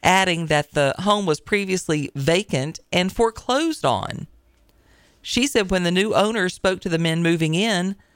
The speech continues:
they were shown what the men claimed was a lease for the home. The couple then alerted the police. Once the police were on site,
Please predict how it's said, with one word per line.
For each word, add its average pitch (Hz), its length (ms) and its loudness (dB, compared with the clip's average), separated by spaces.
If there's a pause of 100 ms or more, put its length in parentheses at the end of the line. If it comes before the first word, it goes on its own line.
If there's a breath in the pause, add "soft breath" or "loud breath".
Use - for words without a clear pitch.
(300 soft breath)
they 170 240 2
were 175 160 2
shown 226 640 -2 (120)
what 196 200 2
the 185 80 0
men 190 380 0
claimed 156 580 -2 (280)
was 151 220 2
a 156 60 2
lease 196 500 -2
for - 180 0
the 220 120 0
home. 254 500 0 (1120)
The 160 80 2
couple 202 320 2
then 190 240 0
alerted 170 460 0
the 139 80 -4
police. 170 540 -2
Once 175 300 0
the - 140 -2
police 170 320 0
were 143 80 0
on 135 180 2
site, 190 440 0